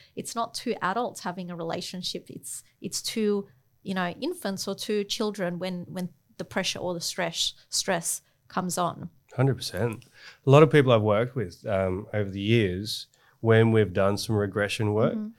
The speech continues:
Speaker 2: has been between the ages of two to five, two to
Speaker 1: Mm.
Speaker 2: seven, where the actual emotional, the behavior pattern is, is kind of dialed in. And so we're all running around as children, little
Speaker 1: Yeah.
Speaker 2: toddlers, and just, that's why we have tantrums,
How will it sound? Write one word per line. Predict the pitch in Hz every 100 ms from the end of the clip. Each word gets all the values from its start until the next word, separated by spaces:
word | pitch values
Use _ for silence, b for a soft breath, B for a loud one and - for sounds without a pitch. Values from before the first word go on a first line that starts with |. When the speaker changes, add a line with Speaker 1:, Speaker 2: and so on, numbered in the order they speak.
| b b -
Speaker 2:
has | - 113 110
been | - 107 107 95 90 - _
between | - - - 110 104 95
the | 101 104
ages | 95 95 90
of | 85
two | - 107 95 85
to | - -
five, | - 90 80 - - _ 226
two | 202
to | 95
Speaker 1:
Mm. |
Speaker 2:
seven, | - 101 87 82 92 _ B B B
where | - 104 107 104 101
the | 95 101
actual | 98 104 - 98 95
emotional, | 95 95 101 107 104 87
the | 87
behavior | 90 98 104 95
pattern | - 113 107 87 85 -
is, | 92 85 - -
is | - 85 82 - _ _ _ _ _ _ _ -
kind | 107 90
of |
dialed | 95 92 85
in. | 101 117 - _ b b b 104
And |
so | 110 104
we're | 110
all | 127
running | 98 92 87
around | 87 85
as | -
children, | 101 110 110 85 85
little | 143 233
Speaker 1:
Yeah. | 269
Speaker 2:
toddlers, | 151 107 120 87
and | 85 90
just, | - 101 - - _ -
that's | 107 -
why | 113
we | 101
have | 95 110 90
tantrums, | - 123 - 92 -